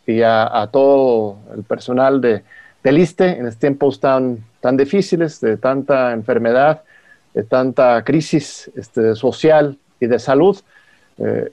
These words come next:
este, pues, tenemos que estar muy agradecidos que, que exista una institución, eh, como el iste, también el imss,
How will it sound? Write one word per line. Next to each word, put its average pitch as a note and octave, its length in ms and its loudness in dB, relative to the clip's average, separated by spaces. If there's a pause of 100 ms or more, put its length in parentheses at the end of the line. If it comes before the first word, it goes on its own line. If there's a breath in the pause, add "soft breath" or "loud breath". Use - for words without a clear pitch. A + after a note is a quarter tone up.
este, A2+ 680 0
pues, - 180 -12
tenemos D#3+ 280 0
que F3+ 60 0
estar F3 200 0
muy F3 140 2
agradecidos F3 600 2
que, A2+ 440 0 (180)
que B2+ 100 0
exista F3+ 640 0
una D#3 200 -2
institución, C3+ 680 -2 (500 loud breath)
eh, G#2+ 440 -4
como A2+ 260 -4
el C3+ 80 2
iste, F3+ 240 0
también A#2+ 300 -4
el C3+ 120 2
imss, F#3+ 380 -2